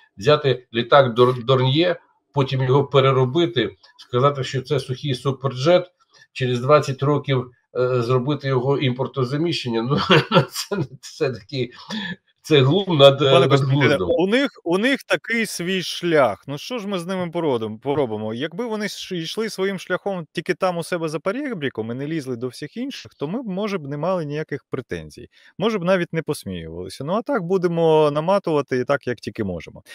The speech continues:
Speaker 2: Скажіть мені, будь ласка, що стосовно, а,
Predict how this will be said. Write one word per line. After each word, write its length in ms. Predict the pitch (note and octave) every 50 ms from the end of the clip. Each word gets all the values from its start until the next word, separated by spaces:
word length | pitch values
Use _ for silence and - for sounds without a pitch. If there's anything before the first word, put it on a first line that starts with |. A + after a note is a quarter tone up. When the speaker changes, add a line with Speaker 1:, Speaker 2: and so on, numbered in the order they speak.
| - - -
Speaker 2:
Скажіть 320 | - - E3+ F#3 B3 C4+
мені, 140 | C#4 A#3+ A3+
будь 160 | G3 F3 D#3+
ласка, 260 | E3 G3+ A3 - - D3
що 160 | - D3+ C3+
стосовно, 720 | - - C3+ - - G#3 G#3 F#3+ F#3 F#3 F3+ F3+ F3 - -
а, 200 | C#3 C#3+ D3